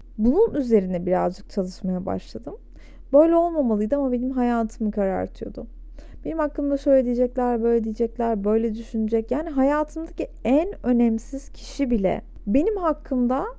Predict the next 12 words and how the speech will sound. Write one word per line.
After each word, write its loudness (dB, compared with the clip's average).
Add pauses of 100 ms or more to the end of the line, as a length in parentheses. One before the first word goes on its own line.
(320)
sadece -2
benim -2
istediğim 0 (100)
şeyleri 6
düşünmeliydi. -4 (220)
E, 4
ve 6
ben -2
en 2
mükemmeli 2 (280)
düşünmesi 0
için -6